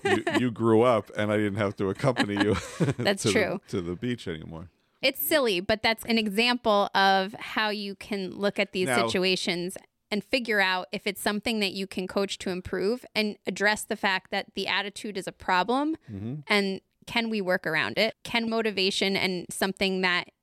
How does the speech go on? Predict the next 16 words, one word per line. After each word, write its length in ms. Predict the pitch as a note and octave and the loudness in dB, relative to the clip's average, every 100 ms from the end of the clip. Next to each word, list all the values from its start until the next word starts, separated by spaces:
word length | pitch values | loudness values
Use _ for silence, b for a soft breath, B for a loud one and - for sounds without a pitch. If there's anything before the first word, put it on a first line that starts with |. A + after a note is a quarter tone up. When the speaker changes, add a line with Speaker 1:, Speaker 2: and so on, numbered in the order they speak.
| - | -6
Speaker 2:
incentivizes 1080 | F#3+ - G3 G3 - F#3 E3+ E3+ G3+ F#3 | -4 0 0 0 -4 0 2 2 -2 -6
you 420 | G3 F3+ F3 E3+ D#3+ - | 0 2 2 0 -4 -4
change 360 | - B3+ A3+ | -2 2 2
that? 320 | - D3 D#3 - - _ - | 2 2 0 -2 -12 _ 2
Or 480 | C#4+ G3 E3+ F#3 - b b _ | 6 6 4 2 -4 b b _
do 100 | - | -6
you 100 | G3+ | -4
just 180 | G3 G3 | 0 2
need 120 | G3+ F#3 | 2 -2
to 60 | |
be 120 | F3+ F#3 | -2 0
removed 500 | F3+ F3 F3 E3+ - | 0 0 -2 -4 -6
from 160 | F#3+ | -6
the 80 | E3+ | -6
situation? 540 | - F#3 F#3 - - | -4 -2 -2 -2 -4
Speaker 1:
<laughs> 40 | - | -6